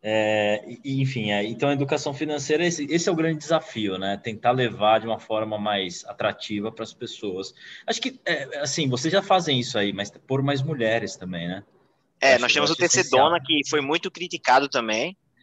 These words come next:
Speaker 2: é, quando nós lançamos, "Ah, T C vai virar lacrador agora." É, e
Speaker 1: A
Speaker 2: nós
Speaker 1: Isa não
Speaker 2: tamo nem
Speaker 1: sai
Speaker 2: aí.
Speaker 1: do Clubhouse. A Isa tá no
Speaker 2: <laughs>
Speaker 1: Clubhouse o tempo todo. Tô fazendo
Speaker 2: É.
Speaker 1: uma denúncia pública aqui.
Speaker 2: <laughs>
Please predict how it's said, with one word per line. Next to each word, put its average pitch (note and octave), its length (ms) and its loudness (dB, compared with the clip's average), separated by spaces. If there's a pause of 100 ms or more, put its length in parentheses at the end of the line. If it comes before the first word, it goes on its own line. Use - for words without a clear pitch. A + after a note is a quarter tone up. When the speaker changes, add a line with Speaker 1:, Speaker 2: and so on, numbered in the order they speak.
(340)
Speaker 2:
é, A2+ 220 2
quando A#2+ 240 0
nós A#2+ 200 4
lançamos, C3 640 2
"Ah, E3 360 4
T D#3 140 -4
C E3+ 200 -2
vai E3+ 140 0
virar D#3+ 220 0
lacrador D3 600 0
agora." A2+ 540 0 (680)
É, G2+ 760 0
e D3 260 0
Speaker 1:
A - 60 4
Speaker 2:
nós D#3+ 100 6
Speaker 1:
Isa F3+ 160 6
não G#3+ 80 6
Speaker 2:
tamo F3+ 100 4
nem - 80 -2
Speaker 1:
sai E3+ 140 8
Speaker 2:
aí. G#3 60 2
Speaker 1:
do A#3+ 80 -4
Clubhouse. G#2+ 760 4
A G2 80 0
Isa C3+ 220 0
tá E3 100 -2
no C#3+ 100 0
Speaker 2:
<laughs> C3 40 -4
Speaker 1:
Clubhouse B2 480 0
o - 20 -14
tempo D3+ 320 -4
todo. A2+ 200 0
Tô G2+ 80 -12
fazendo B2 200 2
Speaker 2:
É. B2+ 80 6
Speaker 1:
uma A#2 120 6
denúncia C3 380 -6
pública A#2 640 -4
aqui. C3+ 120 0
Speaker 2:
<laughs> - 560 -12